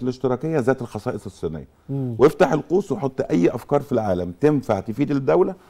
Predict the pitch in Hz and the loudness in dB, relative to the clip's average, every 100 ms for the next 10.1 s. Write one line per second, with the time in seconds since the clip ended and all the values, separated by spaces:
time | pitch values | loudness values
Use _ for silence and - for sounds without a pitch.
0 | - 135 160 156 147 185 139 117 151 143 | -12 0 4 6 6 4 2 0 2 4
1 | 147 127 - 110 120 139 139 156 165 139 | 4 4 0 -4 0 0 2 4 4 2
2 | 143 - 135 92 - - - 120 107 82 | -2 -2 -2 -4 -8 -14 -6 -2 -2 -2
3 | 80 - _ _ _ _ _ 90 80 85 | -8 -12 _ _ _ _ _ -6 -4 -6
4 | - - 127 101 120 104 101 117 107 104 | -8 -8 0 4 6 4 2 -2 -2 -6
5 | 101 101 - 107 - 123 123 - - 101 | -6 -6 -6 -8 -6 -6 -8 -18 -6 2
6 | 117 170 139 - 95 85 87 82 98 135 | 2 2 -2 -2 -6 -6 -6 -2 0 0
7 | 113 95 95 113 107 - 92 95 117 143 | 0 -2 0 0 -2 -4 -8 -4 -2 -2
8 | - 131 101 90 - 95 95 90 104 113 | 0 0 0 -4 -6 -6 -6 -2 -2 0
9 | 107 110 87 - 135 107 85 82 - 110 | 0 -2 -4 -2 -2 -2 -8 -8 -6 -6